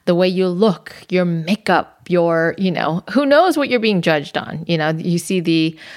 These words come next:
the technical scores and, like, how you execute jumps and spins and, you know, speed over the ice and blah, blah, blah. But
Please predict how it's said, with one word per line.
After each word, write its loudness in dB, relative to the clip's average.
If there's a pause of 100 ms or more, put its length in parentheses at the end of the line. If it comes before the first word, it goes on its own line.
(760)
the 2
technical -2
scores -2
and, -6
like, -6
how -4
you -2
execute -8
jumps -2
and -12
spins -4
and, -6
you -6
know, -12
speed -4
over -2
the 0
ice -2
and -6
blah, -2
blah, -6
blah. 2
But -6